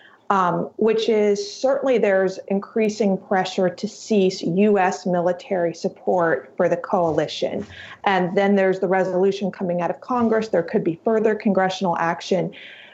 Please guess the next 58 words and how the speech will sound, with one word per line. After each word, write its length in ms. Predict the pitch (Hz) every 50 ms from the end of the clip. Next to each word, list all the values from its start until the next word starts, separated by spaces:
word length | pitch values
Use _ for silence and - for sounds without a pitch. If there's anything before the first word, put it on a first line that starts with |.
| - -
But, 260 | 233 226 226 233 - - - - 285 - _ _ _ - -
and 120 | 294 320
again, 260 | 302 - 381 381 285
this 160 | 294 330 -
is 160 | 415 339 294 226
the, 140 | 247 - -
the 80 | 269
Yemen 360 | 233 247 269 294 370 370 320 214
war 180 | 220 220 220
is 80 | 208 202
one 120 | 190 202
of 100 | 208 190
those 160 | 185 180 170
issues. 320 | 185 180 180 - 208 170 196
One 120 | 208 220
of 60 | 247
the 80 | 233 196
reasons 340 | 196 208 214 214 208 214 208
I 100 | 180 175
feel 320 | - - - 202 196 185
it's 180 | 175 - - 190
ignored 480 | 185 - 175 180 190 190 190 180 180
is, 200 | 175 165 165 - -
you 60 | 202
know, 80 | 190 175
it's 180 | - - -
not 260 | 240 226 226 - -
something 340 | - 220 208 208 208 190 185
you 80 | 190 196
can 220 | - 196 185 185
pin 360 | - - - 226 220 214 202
solely. 380 | 196 202 - 202 190 185 196 180
It 80 | 196 220
doesn't 320 | 247 220 254 233 - -
fall 260 | - 233 220 214 214 214
into 180 | 208 202 208
the 80 | 202 196
Trump 540 | 196 - - - - 202 196 190 185 190 190 175 175 170 156 - _ _ -
narrative. 600 | - 180 180 180 180 - - - - - - - - - - - - -
It's 300 | - 202 196 - - 202
not 340 | 190 196 196 202 202 - - -
immigration. 760 | 202 202 185 160 - 170 170 175 180 202 196 - 185 165
It's 160 | 175 - - -
not 240 | 202 196 - -
a 60 | 190 190
Trump 380 | - - - 202 185 202 -
policy. 440 | - - 233 240 247 247 247 247 214
It's 100 | - -
a 40 | 175
continuous 720 | - 196 175 - - - 226 220 208 202 190 185 185 208
of 80 | 190 185
a 60 | 185
flawed 400 | - - 202 185 175 170 - -
policy 540 | - 190 185 185 180 180 196 190 - 196 180
from 180 | 180 - 170 175
a 40 | 175
previous 460 | - - 190 175 180 175 170 - 190
administration. 720 | 175 175 175 175 - - 208 202 190 196 - - - -